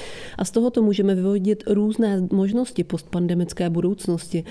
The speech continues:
které se budou zvláště týkat otázek péče a které by chápaly ekonomiku péče jako cestu,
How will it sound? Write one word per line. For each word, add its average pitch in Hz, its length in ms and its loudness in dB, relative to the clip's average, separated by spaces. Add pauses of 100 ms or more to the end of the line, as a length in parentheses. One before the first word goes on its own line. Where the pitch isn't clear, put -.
(220)
které 185 200 2
se 190 140 -2
budou 190 260 2
zvláště 185 460 -2
týkat 180 380 -4
otázek 180 460 -4
péče 165 400 -4 (260)
a 180 100 -2
které 220 240 0
by 196 120 2
chápaly 226 480 -2
ekonomiku 233 680 0
péče 196 460 -2
jako 202 260 -2
cestu, - 520 -4